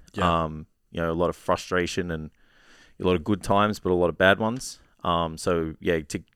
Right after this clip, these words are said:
Speaker 2: w-, to be in a position for us to be able to even think about these things, I'm, uh, grateful for.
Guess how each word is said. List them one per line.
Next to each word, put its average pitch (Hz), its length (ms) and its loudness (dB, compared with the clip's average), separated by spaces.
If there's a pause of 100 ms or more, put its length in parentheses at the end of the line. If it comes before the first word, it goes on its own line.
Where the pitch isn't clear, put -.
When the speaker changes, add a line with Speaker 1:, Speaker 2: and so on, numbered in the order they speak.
Speaker 2:
w-, 92 180 -2
to - 160 -6
be 104 220 2
in 107 80 2
a 107 40 -2
position 90 420 -2
for 87 200 0
us 82 200 0
to - 80 -8
be 85 160 2
able 85 200 4
to 85 120 -4 (520)
even 92 280 2
think 92 260 -8
about 95 260 6
these 98 220 0
things, 127 380 -6
I'm, 85 420 -2 (760)
uh, 82 260 2
grateful 98 420 2
for. 60 260 -8